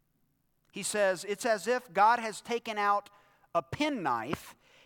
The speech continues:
and has cut a little slit in the canvas,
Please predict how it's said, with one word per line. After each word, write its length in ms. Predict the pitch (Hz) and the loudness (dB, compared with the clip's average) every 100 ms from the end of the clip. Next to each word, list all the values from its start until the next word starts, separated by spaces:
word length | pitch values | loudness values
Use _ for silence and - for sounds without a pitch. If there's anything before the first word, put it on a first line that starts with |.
| - | -6
and 180 | 170 196 | -4 -2
has 200 | 202 - | -2 -4
cut 360 | - 254 247 - | 2 2 2 0
a 100 | 185 | 0
little 500 | 185 202 277 320 311 | 0 0 0 0 -2
slit 720 | - - 254 285 233 - - _ _ _ _ - | -4 -8 -2 0 0 -2 -20 _ _ _ _ -12
in 140 | 196 | -8
the 60 | 196 | -8
canvas, 840 | - 208 208 147 95 - - - | -4 -4 -4 -6 -12 -12 -12 -14